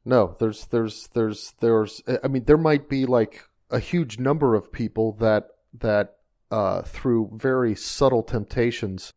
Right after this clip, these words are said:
by, you know, Satan, choose to ignore something like that. But there's people who are, like, directly in it, and for them to be able to,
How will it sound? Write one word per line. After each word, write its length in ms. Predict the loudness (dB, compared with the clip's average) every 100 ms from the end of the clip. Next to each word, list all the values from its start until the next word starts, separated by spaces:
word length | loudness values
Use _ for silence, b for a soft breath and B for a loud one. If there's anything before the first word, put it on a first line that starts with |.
| _ 0
by, 400 | 2 2 0 -6 -18 _ _
you 140 | -8
know, 160 | -4 -6
Satan, 540 | -2 0 0 -2 -8 -10 _ _ -12
choose 340 | -2 0 0
to 200 | -2 0
ignore 600 | 0 0 2 4 2 0 _
something 380 | -6 -4 -4 -6
like 240 | -6 -4
that. 300 | 0 0 -2 -8 _ _ 0
But 300 | 0 0 -2
there's 180 | -2 0
people 300 | -4 -2 -2
who 160 | 2
are, 80 | 4
like, 220 | 4 0 -4 -6
directly 560 | -2 -2 -2 0 0 0
in 80 |
it, 160 | 0 -2
and 140 | -6 -8
for 160 | -6
them 300 | 0 0 -2
to 260 | -4 -4 -2
be 320 | -2 -4 0
able 360 | 0 0 -2 -4
to, 460 | -4 -4 -4 -6